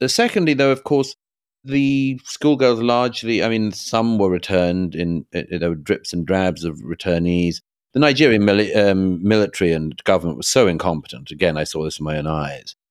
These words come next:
One of the Chibok schoolgirls was only returned, um, in April this year. So the international campaign was, as, as often, noisy and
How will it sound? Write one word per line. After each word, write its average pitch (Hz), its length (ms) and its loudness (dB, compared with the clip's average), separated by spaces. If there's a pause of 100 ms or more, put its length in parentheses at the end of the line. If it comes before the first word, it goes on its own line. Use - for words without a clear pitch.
(600)
One 127 520 2
of 87 180 -4
the 87 380 0 (300)
Chibok 95 260 0
schoolgirls 92 600 2
was 92 400 -2
only 101 180 2
returned, 92 500 0
um, 87 440 0
in 95 120 0
April 90 380 0
this 82 260 -4
year. 85 460 -4 (800)
So 127 440 4 (440)
the 147 120 6
international 156 440 2
campaign 117 840 2
was, 107 460 2 (200)
as, 135 320 0
as 135 140 0
often, 120 640 2
noisy 131 500 2
and 92 360 -4